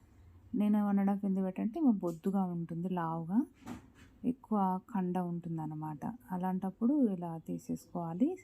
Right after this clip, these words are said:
నైన్ ఇంచెస్ అయితే కరెక్ట్గా వచ్చిందండి. అలా అయినా చెక్ చేసుకోవచ్చు. మనం ఖర్చు వదిలేసి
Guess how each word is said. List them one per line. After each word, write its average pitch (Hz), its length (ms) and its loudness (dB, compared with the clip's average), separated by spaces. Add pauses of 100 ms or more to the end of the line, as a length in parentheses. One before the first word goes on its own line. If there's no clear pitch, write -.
నైన్ 180 240 0
ఇంచెస్ 175 340 -6
అయితే 175 160 -4
కరెక్ట్గా - 680 -4
వచ్చిందండి. 165 680 -2 (640)
అలా 202 300 4
అయినా 226 220 8
చెక్ 220 260 2
చేసుకోవచ్చు. 208 680 -2
మనం 208 220 6
ఖర్చు 196 440 0
వదిలేసి 202 600 0